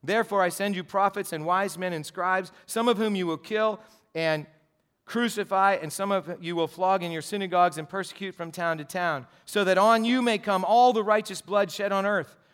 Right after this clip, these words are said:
from the blood of righteous Abel to the blood of Zechariah, the son of Berechiah, whom you murdered between the sanctuary and the altar. Truly I say to you, all these things will come upon this generation.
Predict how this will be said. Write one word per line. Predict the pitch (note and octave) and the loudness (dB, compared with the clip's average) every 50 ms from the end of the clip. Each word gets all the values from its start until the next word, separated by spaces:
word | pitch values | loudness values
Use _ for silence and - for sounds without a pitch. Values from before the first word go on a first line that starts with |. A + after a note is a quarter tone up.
| _ _ | _ _
from | E3+ F3 | -4 -2
the | E3+ E3+ | -2 -2
blood | D#3 F3 G3 F#3+ F3+ | 0 2 2 4 4
of | F3 D3 | 2 2
righteous | F3 E3+ E3 D#3+ D#3+ D3 - | 2 2 2 0 -4 -8 -6
Abel | F#3 G3 G#3+ G3+ G#3 G#3 | -4 -2 -2 -2 -2 -6
to | - - F3 | -6 -6 -8
the | D#3 D#3 | -8 -6
blood | C#3 E3 F#3 F#3 F#3 | -2 0 0 0 0
of | F3+ D3+ | -2 -2
Zechariah, | C#3+ F#3 E3+ - - E3+ E3+ F3 F3 E3+ E3 E3 D#3 | -4 -4 -4 -4 -4 0 4 4 6 6 4 2 0
the | D3+ | -2
son | C#3 - - E3 E3+ | -4 -6 -6 -6 -6
of | E3 D#3 | -4 -2
Berechiah, | E3+ E3+ E3 D#3+ - F3+ F#3 F#3 F3 E3 D#3 C#3+ C3+ - - - - _ - | -2 0 0 -2 -2 -2 0 2 2 2 2 0 -2 -4 -12 -20 -20 _ -6
whom | F3+ E3+ E3+ | -6 -4 -4
you | E3+ E3 | -4 -4
murdered | D#3+ E3 F3 F3+ F3+ F#3 F3+ D#3 | -2 0 0 2 0 0 -4 -6
between | D#3 D3+ - - E3+ E3+ D#3 | -8 -10 -8 -8 -8 -6 -6
the | D3 | -8
sanctuary | - - G3+ G3+ G#3+ G#3 - - D3+ C#3+ C#3 C3+ C3+ A2+ | -6 -4 -2 -2 -2 -2 -4 -6 -6 -4 -4 -4 -4 -6
and | C#3+ C#3+ C#3 | -8 -8 -4
the | C#3+ D3+ | 0 2
altar. | D#3+ E3+ E3 - D#3+ C3+ A2 - _ _ _ _ _ | 2 2 0 -2 -6 -10 -10 -12 _ _ _ _ _
Truly | - - A#3 A#3+ A#3 A3+ G#3+ | -10 -6 -4 -2 0 2 2
I | G3 F#3+ | 2 2
say | F#3 - G3 F#3+ F3+ | 0 -2 -4 -4 -4
to | F#3 - F#3 | -4 -6 -4
you, | F3 D#3+ C3+ - - - _ _ _ - | -4 -4 -4 -6 -10 -20 _ _ _ 0
all | F3 G#3 A3+ A#3+ A#3+ G#3 | 4 6 6 6 6 4
these | G3+ A3+ A3+ A3 - - | 2 -2 -2 -4 -4 -4
things | - A3+ A3+ G#3 F3 D3 - - C3 | -2 0 0 0 -2 -4 -10 -14 -8
will | C#3+ D#3 D#3 | -8 -8 -4
come | - F#3+ F#3+ F#3 | -2 -2 0 0
upon | F3+ - - F3+ F3 F3 F3 | -2 -2 -2 -2 -2 -2 -2
this | E3+ E3 - | -4 -6 -6
generation. | - F3 E3+ E3 E3 F3 F#3+ G3 F#3 - E3 C#3+ B2+ | -6 -4 -4 -2 0 0 0 -2 -2 -4 -8 -8 -10